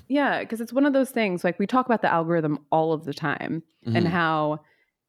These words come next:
Speaker 1: effective it is, because obviously if you're liking something, you're sharing something, you're engaging with the content in any way, you're gonna get more of that content.
Speaker 2: Yes.
Speaker 1: So, case in point, gonna kind of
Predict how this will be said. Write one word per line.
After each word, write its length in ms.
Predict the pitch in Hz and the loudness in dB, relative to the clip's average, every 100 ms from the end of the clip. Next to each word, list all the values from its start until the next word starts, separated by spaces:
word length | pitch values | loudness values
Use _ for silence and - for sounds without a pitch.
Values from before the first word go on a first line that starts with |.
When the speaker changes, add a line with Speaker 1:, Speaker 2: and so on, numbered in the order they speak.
| _ - | _ -2
Speaker 1:
effective 720 | 196 - - 170 - 208 208 | -2 -2 -4 -4 0 0 2
it 140 | 214 | 2
is, 280 | 220 220 226 | 4 4 2
because 400 | - 196 202 165 | 0 0 0 0
obviously 420 | - 156 160 - 160 | 0 0 -2 0 -4
if 120 | 151 | -2
you're 100 | 151 | 0
liking 340 | 147 147 156 | 0 0 -4
something, 340 | 151 151 151 147 | -4 -6 -4 -4
you're 80 | |
sharing 380 | 139 160 147 143 | -4 -2 -2 -2
something, 520 | 147 143 - 147 143 | -2 -6 -2 -2 -2
you're 160 | 151 135 | -2 -4
engaging 600 | 151 160 160 165 170 170 | -4 -2 0 -2 0 -2
with 100 | 160 | -2
the 60 | 156 | -6
content 380 | - 160 165 156 | -4 -2 -2 -4
in 140 | 160 147 _ | -4 -6 _
any 260 | 160 160 170 | 0 2 2
way, 440 | 156 147 180 214 - - - | 2 0 0 -2 -6 -10 -2
you're 100 | 220 | 2
gonna 180 | 240 | 2
get 140 | 240 226 | 2 2
more 160 | 208 | 2
of 60 | 190 | 2
that 140 | 175 - | 0 0
content. 420 | 202 185 156 - 214 _ _ _ _ | 0 0 -2 -6 -12 _ _ _ _
Speaker 2:
Yes. 360 | 131 90 - | -10 -10 -14
Speaker 1:
So, 500 | - 214 190 170 160 - _ | 0 2 4 2 0 -6 _
case 220 | 233 220 | 0 2
in 100 | 220 | 0
point, 320 | 190 175 165 - _ _ | 2 0 0 -4 _ _
gonna 200 | 196 165 | 0 0
kind 180 | 160 180 | 0 0
of 200 | 147 139 | 0 -2